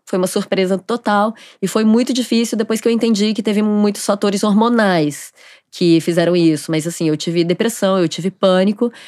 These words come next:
eu tive enjoo vinte e quatro horas ao dia. Foi uma,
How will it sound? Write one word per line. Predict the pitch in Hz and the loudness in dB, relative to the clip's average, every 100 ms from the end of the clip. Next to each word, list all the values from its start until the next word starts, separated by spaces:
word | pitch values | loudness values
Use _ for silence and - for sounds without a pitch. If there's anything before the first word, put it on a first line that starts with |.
| - _ | -20 _
eu | 160 165 | -2 0
tive | - 185 180 160 180 185 175 170 - _ _ - | 0 4 4 4 2 6 6 4 -2 _ _ 2
enjoo | 196 165 190 196 | 4 6 4 4
vinte | 190 220 | 4 0
e | |
quatro | - 190 190 | 0 -2 0
horas | 180 175 180 | 0 2 2
ao | 185 | 0
dia. | 170 175 180 202 220 - - | 2 2 4 4 0 -4 -20
Foi | - 190 190 | -2 2 4
uma, | 202 214 214 | 2 2 0